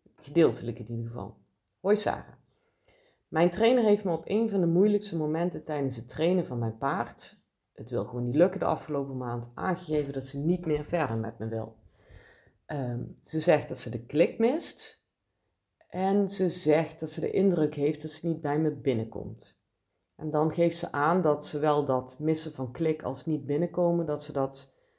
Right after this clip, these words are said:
beide voor het eerst hoort en zelf niet zo ervaart. Ik doe echt heel erg mijn best, echt heel hard. Ik ben geen opgever. Het is echt een super kwaliteitspaard. Ik heb alles gecontroleerd.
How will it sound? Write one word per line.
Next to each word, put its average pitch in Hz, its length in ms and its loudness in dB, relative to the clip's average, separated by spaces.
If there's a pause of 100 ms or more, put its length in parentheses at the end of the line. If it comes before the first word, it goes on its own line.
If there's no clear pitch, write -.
(300)
beide 151 360 2
voor 147 140 -2
het - 180 -4
eerst 143 360 -2
hoort 131 540 -4
en 147 180 -6
zelf 143 440 -4
niet 143 200 -8
zo 135 140 -4
ervaart. 120 640 -10 (760)
Ik 156 120 -10
doe 160 100 2
echt - 220 2
heel 190 200 6
erg 156 240 0
mijn 139 140 -4
best, 196 480 -2
echt - 240 -8
heel 135 180 -2
hard. 117 360 -4
Ik - 100 -18
ben 151 180 -2
geen 170 240 -2
opgever. 113 720 -8
Het - 120 -20
is 147 140 -14
echt - 180 -10
een 151 100 -8
super 214 360 -4
kwaliteitspaard. 139 920 -4
Ik - 100 -16
heb 139 100 -10 (140)
alles 170 300 -2
gecontroleerd. 123 840 -6